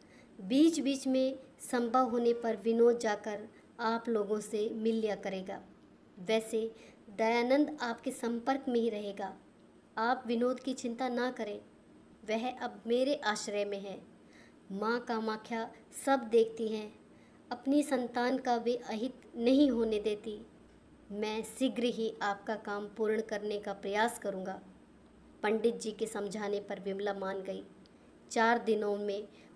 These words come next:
उन्होंने उस छोटे से ग्रामीण परिवेश का आनंद लिया और शिव मंदिर जाकर मनौती भी मांग ली। विनोद उन्हें लेकर झांसी लौट गया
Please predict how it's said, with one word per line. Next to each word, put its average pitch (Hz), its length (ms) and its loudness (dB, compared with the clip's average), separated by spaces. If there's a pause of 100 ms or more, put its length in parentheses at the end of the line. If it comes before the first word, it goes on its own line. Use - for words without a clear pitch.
(140)
उन्होंने 233 440 4
उस 233 340 -4
छोटे 233 360 2
से 233 160 -2
ग्रामीण 208 520 2
परिवेश 202 540 -2
का 202 280 -8 (360)
आनंद 220 360 2
लिया 208 340 -2 (260)
और 202 140 -10
शिव 277 340 0
मंदिर 226 360 0
जाकर 208 520 -6
मनौती 208 460 0
भी 196 120 -8
मांग 190 280 -4
ली। 185 160 -8 (720)
विनोद 208 500 -2 (460)
उन्हें 254 360 2
लेकर 240 400 0
झांसी 220 420 -2
लौट 196 300 -2
गया 190 280 -6